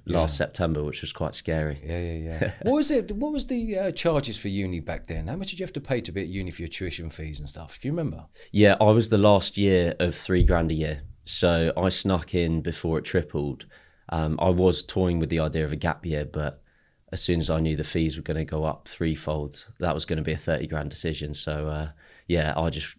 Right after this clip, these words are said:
Speaker 1: went and cracked on at, at three grand a year.
Speaker 2: Good for you, mate. Good timing. Oh, businesses will
Speaker 1: Very
Speaker 2: have good
Speaker 1: fortunate.
Speaker 2: timing as well.
Speaker 1: Yeah,
Speaker 2: Isn't it
Speaker 1: lucky.
Speaker 2: mad though? You pay three grand to go to uni back then a year, and all of a sudden it tripled to nine grand a year. So students these days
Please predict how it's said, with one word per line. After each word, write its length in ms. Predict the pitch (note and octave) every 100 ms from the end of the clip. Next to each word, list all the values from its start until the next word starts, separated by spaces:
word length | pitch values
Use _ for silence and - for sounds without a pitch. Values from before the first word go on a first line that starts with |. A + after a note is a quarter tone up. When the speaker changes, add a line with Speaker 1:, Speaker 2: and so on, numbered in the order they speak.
| -
Speaker 1:
went 200 | E2+ D#2+
and 160 | D#2
cracked 320 | D#2 D#2 - E2
on 200 | D2+ D2+
at, 180 | D2 -
at 160 | E2
three 180 | - D#2+
grand 220 | D2 D2 D2
a 40 |
year. 260 | D#2 D2+ C#2+
Speaker 2:
Good 140 | G#2+
for 160 | G#2+ F#2
you, 160 | F2+ F2+
mate. 180 | D#2+
Good 160 | D2+ A2+
timing. 520 | - G2 G2 D#2 C#2 - _
Oh, 100 | -
businesses 500 | - A2 A2 G#2+ F2+
will 80 | F2
Speaker 1:
Very 140 | F2
Speaker 2:
have 80 | E2
good 80 | F2+ D#2+
Speaker 1:
fortunate. 180 | F2 D#2
Speaker 2:
timing 160 | E2
as 100 | D#2+
well. 260 | F2 F#2 D#2+
Speaker 1:
Yeah, 220 | F2+ F2
Speaker 2:
Isn't 120 | -
it 40 | G#3+
Speaker 1:
lucky. 140 | F3+
Speaker 2:
mad 180 | F#3 E3
though? 80 | G#2+
You 140 | G2
pay 180 | G2 G#2+
three 320 | F#2 - B2+
grand 320 | A2 A2 G#2+ G2+
to 40 |
go 100 | G#2
to 60 | F2+
uni 220 | G2+ F#2
back 240 | D#2+ F2 -
then 300 | F2 D#2 D2+ _ _ _ -
a 60 |
year, 380 | F2 F#2+ F#2+ D#2+
and 100 | D#2+
all 60 | G2
of 40 |
a 40 | G2
sudden 260 | - F#2+
it 140 | F2+ -
tripled 460 | - A#2+ - F#2
to 100 | -
nine 500 | F2+ G#2 G#2+ G#2+ G#2
grand 380 | G2 G2+ G2+ G2
a 20 |
year. 200 | G2 G#2 F2+
So 100 | -
students 420 | - C#3+ D3 -
these 220 | A#2+ A2+
days 360 | - F2+ F2